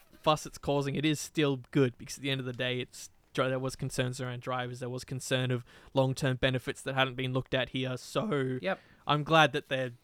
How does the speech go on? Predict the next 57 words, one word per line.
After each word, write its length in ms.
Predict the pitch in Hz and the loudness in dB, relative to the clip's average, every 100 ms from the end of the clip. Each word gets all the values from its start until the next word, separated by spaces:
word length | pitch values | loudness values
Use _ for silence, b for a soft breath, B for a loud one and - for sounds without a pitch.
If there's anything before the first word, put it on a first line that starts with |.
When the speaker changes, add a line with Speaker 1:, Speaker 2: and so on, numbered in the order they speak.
| _ | _
Speaker 1:
doing 280 | - 135 123 | -4 -4 -4
this, 180 | 120 - | -6 -6
and 80 | 131 | -8
it's 140 | - | -4
another 400 | 135 131 123 123 - | -2 0 0 -4 -4
showing 360 | - 160 131 123 | 0 4 4 2
that, 100 | 143 | -2
you 80 | |
know, 80 | 123 | -2
F 200 | 127 - | -2 -2
one 140 | 131 123 | -4 -4
is 140 | 120 | -4
trying 160 | - 123 | -4 -4
to 60 | |
be 140 | 123 123 | -4 -6
more 240 | 135 131 120 | -2 -2 -2
modern 400 | 151 139 135 127 | -2 2 2 0
rather 160 | 123 123 | -4 -6
than 80 | 123 | -6
the 80 | 123 | -4
days 240 | 127 123 | -4 -6
of 80 | 123 | -8
the 80 | 131 | -4
seventies, 460 | - 123 123 120 | 2 2 0 -8
which 120 | 123 | -10
is 120 | - 123 | -10 -2
drive 280 | 131 127 | 0 0
around 200 | 127 123 | -2 -4
in 100 | 127 | -4
a 140 | 123 120 - | -6 -8 -2
tin 160 | 147 | -2
can 220 | 135 131 123 | 0 -2 0
death 180 | 127 | -2
trap, 240 | - 131 - | 0 -2 -2
you 60 | 127 | -6
know 80 | 120 | -6
what 80 | 120 | -4
I 20 | |
mean? 80 | 120 | 0
Just 20 | 120 117 | 4 6
Speaker 2:
Exactly, 280 | 113 - | 6 6
Speaker 1:
don't 100 | 135 | 4
crash, 380 | 98 165 147 - | 8 8 8 4
Speaker 2:
yeah. 20 | |
Speaker 1:
you 40 | 131 139 | -2 0
know? 60 | 156 - | 0 0
Speaker 2:
Yeah. 240 | 104 98 | -2 2
Speaker 1:
Don't 200 | - 185 | 8 8
crash, 280 | 185 262 - | 10 8 10
lol, 200 | 185 214 | 8 10
and 80 | 226 | 8
you'll 100 | 240 | 4
be 80 | 254 | 6
fine. 320 | 285 311 - | 8 8 8
Speaker 2:
Yeah, 160 | 107 104 | 4 4
Speaker 1:
<laughs> 40 | 311 | 2
Speaker 2:
that's, 260 | 110 - | 4 2